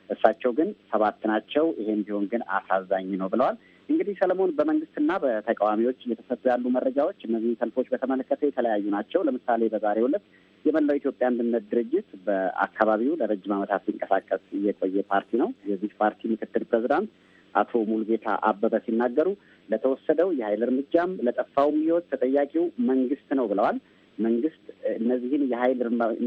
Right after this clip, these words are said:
እርምጃዎች እንዲያቆምም ጥሪ አቅርበዋል። እናም በዚህ መንገድ የተለያየ አቋም ነው እያንጸባረቁ ያሉት መንግስትና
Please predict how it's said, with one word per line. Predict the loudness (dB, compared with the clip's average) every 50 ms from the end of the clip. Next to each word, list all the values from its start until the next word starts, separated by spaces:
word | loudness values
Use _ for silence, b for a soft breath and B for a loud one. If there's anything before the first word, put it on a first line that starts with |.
| 0 0 -2 -2
እርምጃዎች | -2 -2 -2 -2 0 0 0 0 0 -2 -4 -4 -2
እንዲያቆምም | -2 0 2 2 0 0 0 0 0 2 2 2 0 0 -2 -2 -4 -4 -6 -4
ጥሪ | 0 2 2 2 2 2 0 0 0 -2 -4 -2 -2 -4 -2 -2 -2
አቅርበዋል። | -2 -2 0 -2 -4 -2 0 2 2 2 2 0 -2 -6 -10 B B B B B B B B
እናም | -2 0 2 2 2 0 0 -2 -2 -2 0 0 0 0 -2 -4 -6 _ _ _ _
በዚህ | 2 2 2 2 2 -4 -4 -4 -2 -2
መንገድ | 0 0 2 2 0 -2 -2 -2
የተለያየ | -4 -2 -2 -2 0 0 0 0 0 -2 -2
አቋም | -2 -2 -2 0 0 0 -2
ነው | -2 -2
እያንጸባረቁ | 0 0 -2 -2 -2 -2 -2 -2 0 -2 -2 -2
ያሉት | 0 -2 -2 -2 -4 -12 -14 -10 -6
መንግስትና | -4 -4 -4 -4 -6 -8 -8 -6 -4 -2 -2